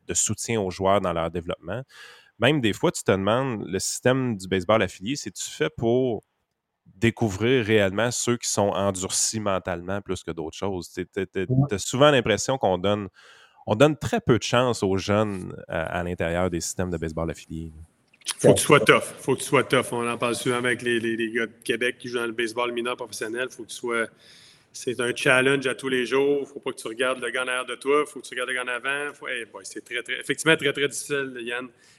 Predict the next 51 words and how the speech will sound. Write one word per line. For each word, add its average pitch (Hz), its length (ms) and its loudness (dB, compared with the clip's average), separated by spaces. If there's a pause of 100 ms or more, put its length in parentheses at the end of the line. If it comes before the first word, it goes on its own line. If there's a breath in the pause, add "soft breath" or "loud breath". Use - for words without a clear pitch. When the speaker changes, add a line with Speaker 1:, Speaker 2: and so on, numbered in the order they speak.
(120 soft breath)
Speaker 3:
Hey, 135 60 -4
M-, 147 180 -4
Michel, 175 320 2
euh, 135 160 2 (640 soft breath)
euh, 117 360 -2 (680)
ce - 100 -12
que 160 100 0
tu, - 240 -6
que - 120 -2
tu - 120 -4
mentionnes 151 360 0
par 143 100 0
rapport 143 320 -2
aux 131 100 0
Lynx 139 300 -2
que 131 80 -2
t'as 120 240 -4
moins 120 280 -4
aimé 123 160 -2
un 123 80 -4
petit - 120 -16
peu, 180 140 -4
exemple, 147 420 -6 (340)
évidemment, 131 360 0
c'est - 160 -4
ce - 120 -10
qui - 60 -6
est - 60 -6
probablement 147 320 4
une 147 100 0
des 135 220 4
raisons 131 400 0
pour - 80 -12
que 131 80 -4
les 120 100 -6
Capitals 135 460 -4
sont 120 320 -10
encore 127 260 -4
à 127 80 -2
Québec 123 360 -8 (140)
depuis 117 360 -12
vingt-trois, 120 340 -6
vingt-quatre 113 400 -10
ans. 123 180 -10
C'est 123 200 -8
justement 117 340 -8
le 120 140 -6
lien 120 140 -6
avec 123 120 -10
la 120 80 -4
communauté, 117 800 -8